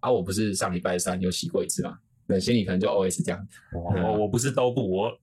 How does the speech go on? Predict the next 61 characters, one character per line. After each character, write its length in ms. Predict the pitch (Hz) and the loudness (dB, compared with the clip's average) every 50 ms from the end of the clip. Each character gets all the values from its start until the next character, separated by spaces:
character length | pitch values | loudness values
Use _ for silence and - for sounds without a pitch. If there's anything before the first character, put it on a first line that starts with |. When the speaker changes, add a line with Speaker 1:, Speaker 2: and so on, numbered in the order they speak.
| _ _ - | _ _ -6
Speaker 2:
上 220 | - - - 147 | -4 -2 -2 -2
礼 40 | 113 | 0
拜 100 | 110 123 | 0 0
明 100 | 117 107 | 0 0
明 100 | 110 110 | 0 0
就 100 | 120 131 | 0 0
做 160 | 113 127 120 | 0 0 0
了 80 | 104 98 | 0 0
一 40 | 98 | -2
次 180 | - - 110 | -2 -2 0
啊。 240 | 98 95 92 92 98 - - | 0 0 -2 -4 -8 -8 -4
Speaker 1:
对 200 | - 98 92 87 | -2 -2 0 0
啊， 100 | 87 90 | -2 0
对 140 | - 117 110 | 0 0 2
啊， 20 | |
Speaker 2:
为 60 | - 113 | 2 2
什 100 | 123 123 | 2 2
么 60 | 117 | 4
说 120 | 110 110 | 4 2
我 220 | 110 107 101 98 92 | 2 2 2 0 0
都 160 | - 101 104 | 0 -2 0
不 220 | 101 117 107 95 | 0 0 2 2
呢？ 180 | 95 92 90 90 92 151 - - 98 | 2 0 -2 -4 -6 -8 -8 -8 -4
Speaker 1:
对， 320 | - - - 87 80 - - - | -2 -2 -2 -2 -4 -6 -4 -2
然 100 | 113 127 | 0 2
后 80 | 143 | 2
另 120 | 151 156 147 | 2 4 2
外 80 | 143 | 4
一 20 | 135 | 2
个 60 | 113 | 2
人 80 | 98 | 2
就 80 | 101 113 | 2 0
会 40 | 110 | 2
觉 120 | - 92 | 2 0
得 40 | 90 | 2
说 220 | 90 98 98 98 - _ _ _ _ _ _ _ _ _ - | 2 2 2 2 0 _ _ _ _ _ _ _ _ _ -2
，“啊， 140 | 120 135 147 | 0 2 2
你 140 | 147 120 | 2 2
今 80 | 95 113 | 4 4
天 80 | 113 113 | 2 2
就 80 | 120 | 2
没 160 | 104 90 92 | 2 2 0
洗 220 | 95 - - - - | 0 -2 -2 -2 -2
啊， 140 | - - 92 | -2 -2 0
你， 160 | 92 92 92 92 | 0 2 2 2
你， 180 | 87 - 95 92 | 2 2 2 2
你 100 | 98 104 | 2 2
可， 120 | 101 98 - | 0 -2 -2
你 180 | - 101 95 | 0 2 2
在， 280 | 92 104 104 101 98 95 | 2 2 2 2 2 0
你 120 | - - | 0 0
在 160 | 98 104 101 95 | 0 0 0 0
坚 160 | - 95 95 | 0 0 0
持 160 | 98 - 95 | 0 -2 -4
什 100 | - - | -4 -4
么 140 | 85 85 - - | -6 -6 -2 0
之 80 | 90 | 0
类 160 | 90 90 87 | 2 2 0
的。” 120 | - 101 - _ - - _ _ - | -2 -6 -12 _ -20 -20 _ _ 0
就 80 | - | 2
是 160 | 143 - - | 2 2 0